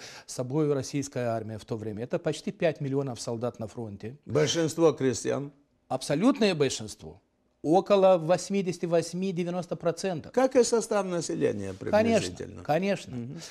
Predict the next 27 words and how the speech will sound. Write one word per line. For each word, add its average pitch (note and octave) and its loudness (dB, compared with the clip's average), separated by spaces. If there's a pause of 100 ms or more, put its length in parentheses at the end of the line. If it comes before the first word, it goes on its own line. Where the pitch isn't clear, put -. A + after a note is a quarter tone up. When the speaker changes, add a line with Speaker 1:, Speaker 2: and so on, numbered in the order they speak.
(400)
Speaker 1:
А D#3 4
для E3+ 2
крестьянина A#3 2
было G3+ 6
важно, E3+ 4
что - -4
ему F3 0 (200)
лю-, C#3+ -2
партия E3 2
начинает D3 0
обещать B2+ -2
землю, A#2 -2 (920)
решить D3 0
земельный C#3+ 0
вопрос, C#3+ 0
б-, C#3+ -8 (240)
потому D#3+ -2
что E3+ -4
в D3+ 0
России D#3 -2
так G3+ -2
или D#3+ -4
иначе D3+ -4 (240)
большей D#3 0
части C3 -4
крестьянства D#3 -6
всё-таки, C#3+ -4